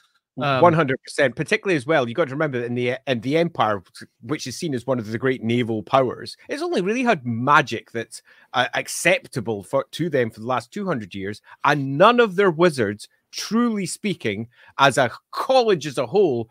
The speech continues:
Speaker 2: specialize on high sea magic. There's those who are better at it on the high seas, but it's not really the magic of high seas and, and, and figuring out what Worsley's doing.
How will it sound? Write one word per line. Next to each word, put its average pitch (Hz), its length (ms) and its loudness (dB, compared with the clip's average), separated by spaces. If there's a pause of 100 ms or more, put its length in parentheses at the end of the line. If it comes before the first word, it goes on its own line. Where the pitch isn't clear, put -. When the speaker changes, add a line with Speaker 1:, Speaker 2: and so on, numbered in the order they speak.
(100)
Speaker 2:
specialize 139 880 2
on 123 60 0
high 123 340 0
sea 120 260 -8
magic. 131 460 0
There's 131 160 -4
those 202 240 4
who 131 140 -6
are 107 240 -2
better 208 320 2
at 107 180 -6
it - 80 -12
on 104 120 -14
the 98 80 -10
high 110 160 -6
seas, 214 420 -12 (280)
but 156 140 6
it's 143 160 0
not 180 260 4
really 151 300 -2
the 117 100 -2
magic 147 440 4
of 120 160 2 (160)
high 180 220 10
seas 165 440 -2
and, 123 160 2 (120)
and, 131 340 4
and 123 180 -2
figuring 170 300 4
out 160 160 4
what 131 140 -6
Worsley's 151 520 6
doing. 107 300 0